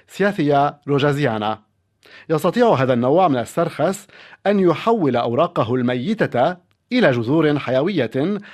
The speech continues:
تقوم بوظيفة جديدة، هي تغذية النبتة نفسها. السبب الذي جعل علماء النباتات لا يلتفتون من قبل إلى نبتة سياثيا روجازيانا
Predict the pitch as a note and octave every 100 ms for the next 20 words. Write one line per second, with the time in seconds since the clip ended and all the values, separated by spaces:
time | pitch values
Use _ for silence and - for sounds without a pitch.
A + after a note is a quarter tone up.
0 | - - B2+ F3 F3 D3 C3 B2 A#2 D#3
1 | F3 C#3+ C#3 B2+ A#2+ F3+ D#3 A#2 B2 -
2 | _ _ - D3+ A#2+ D#3 F3+ _ F#3 D3+
3 | C3+ C3+ C3+ D#3+ - D#3 C#3+ C#3 D#3 -
4 | A#2+ A2 A2+ _ _ _ _ _ _ _
5 | - - _ C#3+ - E3+ C#3+ F3+ D#3+ C3+
6 | A#2 A#2 D#3 C3 A#2 A#2+ A#2+ D3+ C#3 A#2+
7 | A#2+ D3+ D#3 E3 - - - _ F3 A#3
8 | E3 C3+ - C#3 E3+ E3 B2 B2 - G3
9 | C3 A#2 A#2 _ B2+ C3 F3 - C#3+ C3+
10 | - - D3 D#3+ D#3+ B2+ A#2+ A2+ B2 A2
11 | F#3+ C#3+ B2+